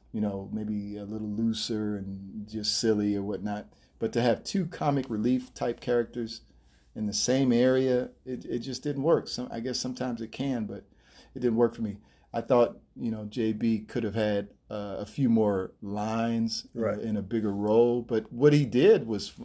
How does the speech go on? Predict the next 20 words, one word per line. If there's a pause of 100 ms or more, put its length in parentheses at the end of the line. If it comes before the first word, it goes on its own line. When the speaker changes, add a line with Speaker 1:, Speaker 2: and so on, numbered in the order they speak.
Speaker 1:
you
know,
funny. (140)
His,
Speaker 2:
Mm-hmm.
Speaker 1:
he
had
some
timely, (580)
you
know,
uh, (240)
points.
I
can't
think
of
them
now. (180)
Um,